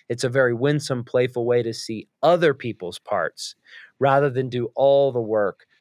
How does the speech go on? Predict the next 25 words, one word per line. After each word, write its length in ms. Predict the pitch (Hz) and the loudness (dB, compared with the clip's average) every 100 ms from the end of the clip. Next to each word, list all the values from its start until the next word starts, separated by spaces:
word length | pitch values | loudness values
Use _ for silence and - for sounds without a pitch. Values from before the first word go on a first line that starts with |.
| 120 | -6
of 140 | 123 | -4
just 260 | - 127 - | -2 -2 -2
my 160 | 117 | -4
own 160 | 117 110 | -4 -4
parts. 340 | 117 120 151 - - _ | 0 0 -2 -10 -20 _
Those 260 | 165 214 196 | 2 4 4
are 80 | 165 | 2
helpful 320 | 151 143 123 | 2 -2 -4
resources 520 | 127 - 117 - 110 | -4 -4 -8 -8 -10
for 140 | - | -8
me, 220 | 117 123 110 | -6 -4 -4
I 80 | |
recommend. 640 | 104 113 120 113 101 95 127 | -2 -4 -6 -6 -8 -12 -18
Grant, 640 | - 151 156 101 80 - - _ _ _ | -2 2 2 0 -8 -16 -20 _ _ _
how 160 | - 180 | 0 2
about 300 | 165 147 - | 4 2 0
you? 400 | 123 113 107 104 _ _ _ | -2 -2 -2 -6 _ _ _
A 100 | 104 | -10
few, 680 | 117 - 147 185 190 175 156 - | -10 -8 -2 2 4 4 2 -6
wh-, 380 | 92 101 - | -10 -8 -8
where 420 | 139 123 139 180 196 | -12 -10 -2 0 2
do 160 | 202 | -2
people 380 | - 170 143 139 | -2 -2 0 0
go 220 | 131 127 | 2 2
next 640 | 123 131 131 104 107 - | 0 0 0 -2 -6 -10